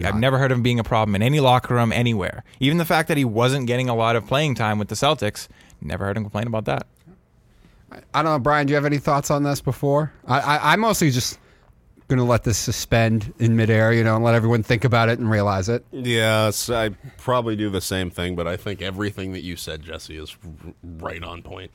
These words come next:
Speaker 2: Mm.
Speaker 1: Oh, thank you.
Speaker 3: I mean, it, it, it, when you break it down that way, it absolutely seems like he's being blackballed.
Speaker 2: Mm-hmm.
Speaker 1: I mean, it's, he's been the most critical player in the N B A. He wears shoes every game for something,
Speaker 2: Mm.
Speaker 1: whatever cause he wants to,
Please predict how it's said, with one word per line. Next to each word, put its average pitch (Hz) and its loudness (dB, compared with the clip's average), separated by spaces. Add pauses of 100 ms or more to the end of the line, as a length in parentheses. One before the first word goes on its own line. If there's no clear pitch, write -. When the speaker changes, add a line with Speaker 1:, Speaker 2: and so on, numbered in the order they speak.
(140)
Speaker 2:
Mm. 113 -12
Speaker 1:
Oh, - -20
thank - -16
you. - -20
Speaker 3:
I 98 -4
mean, 110 0
it, 110 -4
it, 117 -6
it, 117 -14
when 110 -4
you 113 -2
break 120 -2
it 117 -6
down 113 -2
that 120 -2
way, 127 0 (440)
it 127 -2
absolutely 110 0
seems 92 -6
like 82 -6
he's 90 -12
being 87 -4
blackballed. 85 -6 (320)
Speaker 2:
Mm-hmm. 131 -8
Speaker 1:
I 165 2
mean, 170 2
it's, 151 -2 (160)
he's 151 0
been 151 0 (180)
the 131 0
most 165 2
critical 131 0
player 110 2
in 107 0
the 107 2
N 104 2
B 95 0
A. 95 0
He 135 2
wears 143 2
shoes 135 2
every 120 2
game 107 2
for 104 -4
something, 101 -2 (240)
Speaker 2:
Mm. - -14
Speaker 1:
whatever 117 4
cause 107 2
he 113 -4
wants 104 -2
to, 95 -2